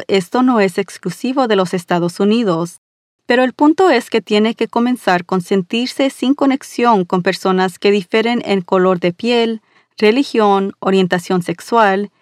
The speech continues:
identidad de género, afiliación política y probablemente incluso preferencias dietéticas.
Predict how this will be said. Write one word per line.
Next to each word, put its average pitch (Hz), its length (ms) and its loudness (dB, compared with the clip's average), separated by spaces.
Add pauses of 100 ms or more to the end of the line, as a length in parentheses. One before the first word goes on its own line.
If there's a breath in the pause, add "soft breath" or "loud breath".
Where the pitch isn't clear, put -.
(260)
identidad 233 500 0
de 294 120 2
género, 196 680 0
afiliación 233 640 -2
política 190 880 0
y 208 140 -6
probablemente 247 720 2
incluso 185 500 -2
preferencias 214 760 0
dietéticas. 175 1040 -4